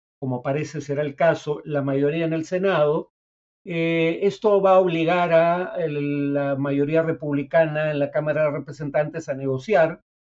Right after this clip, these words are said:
muy a su pesar, porque probablemente hubieran preferido imponer su agenda legislativa al presidente Biden. Esto ya había ocurrido, dicho sea de paso, eh, con, eh, Obama y Trump, es decir, que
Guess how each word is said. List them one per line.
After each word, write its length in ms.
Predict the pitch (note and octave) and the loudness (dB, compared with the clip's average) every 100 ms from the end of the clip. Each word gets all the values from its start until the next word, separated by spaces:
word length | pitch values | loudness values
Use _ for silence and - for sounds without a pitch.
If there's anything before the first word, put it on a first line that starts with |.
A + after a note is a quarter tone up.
| _ | _
muy 120 | D#3 | -6
a 40 | C#3+ | -6
su 120 | - - | -6 -20
pesar, 440 | - A3 D#3+ - | -8 -2 -2 -2
porque 200 | B2+ C3 | -14 -14
probablemente 500 | C3 C#3+ D3 D3 C#3+ C#3+ | -4 0 0 -4 -12 -4
hubieran 220 | C#3+ C#3+ | 0 -2
preferido 680 | C#3 C#3 C#3+ D#3 D3+ D3+ - _ _ _ - | -2 -14 -14 -14 -12 -12 -14 _ _ _ -8
imponer 460 | E3 C#3+ C#3+ F3+ D3+ | -8 -2 0 2 2
su 140 | - | 0
agenda 320 | C3 D3 D3 | -4 -2 -2
legislativa 840 | C#3+ C3+ C3 C#3+ C#3 D3 D3+ D3 - _ | -2 -4 -6 -6 -6 -6 -2 -2 -4 _
al 380 | C#3+ C#3 C3 | -12 -10 -12
presidente 540 | - B2+ C3+ C#3+ C#3+ D#3 | -14 -16 -6 -4 -4 0
Biden. 480 | G3 C#3+ B2 C#3 _ _ _ _ _ _ - | 2 2 -2 -8 _ _ _ _ _ _ -2
Esto 300 | G3 - F3+ | -2 2 4
ya 160 | D#3+ | 4
había 240 | E3 F#3 E3+ | 4 4 2
ocurrido, 640 | C3 C#3 D#3 E3 D3 D3 | 2 -4 -2 -2 -2 -2
dicho 240 | C#3 D3 | -2 -6
sea 140 | C3+ D3 | -6 -4
de 80 | C3+ | -2
paso, 640 | E3 D#3 C#3+ D3+ D3+ - _ _ _ - | 0 0 0 -4 -6 -8 _ _ _ -6
eh, 340 | C#3+ C3+ C3 C3 | -2 0 -2 -2
con, 580 | C#3+ C#3 C3+ C3+ C3+ C#3 | -2 0 0 0 -2 -6
eh, 480 | C#3+ C3+ C3 B2+ C3 | -2 0 0 -2 -4
Obama 720 | D3+ C#3+ F3 E3+ D#3 D3+ D3+ D#3 | -2 4 4 4 0 0 -2 -6
y 140 | C#3 | -10
Trump, 380 | A3+ A3+ C#3 B2+ | -2 0 0 -2
es 120 | C#3 | -6
decir, 460 | C#3+ C3+ E3+ D#3+ - | -4 -6 -6 -6 -4
que 300 | C#3 C#3 | -4 -4